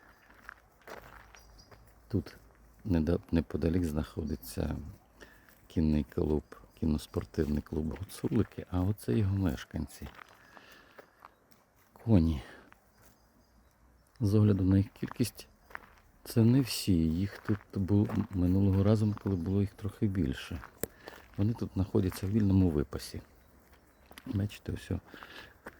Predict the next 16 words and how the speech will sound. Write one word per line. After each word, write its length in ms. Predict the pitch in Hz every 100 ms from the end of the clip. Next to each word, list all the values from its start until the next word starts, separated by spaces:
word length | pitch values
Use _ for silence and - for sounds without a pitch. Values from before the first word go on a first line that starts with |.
| - -
тонесенька 640 | 80 80 - 78 - 80 - - - - - -
мотузочка, 640 | 85 - 110 95 - 82
це 180 | - 85
електропастух. 1040 | 78 - - 71 73 - - 113 123 - - - - -
Тут 160 | 90 -
попереджають 880 | 90 - 85 80 73 78 76 71 -
усіх, 320 | - - -
хто 220 | - - -
тут 180 | - - -
ходить, 300 | 90 80 -
що 220 | - -
це, 340 | - - 76 - - - - - - - - 85
е, 380 | 80 73 71 - - - -
під 240 | 92 90
напругою 680 | 85 101 - 98 73 69 69
знаходиться. 840 | 76 73 - - - - - -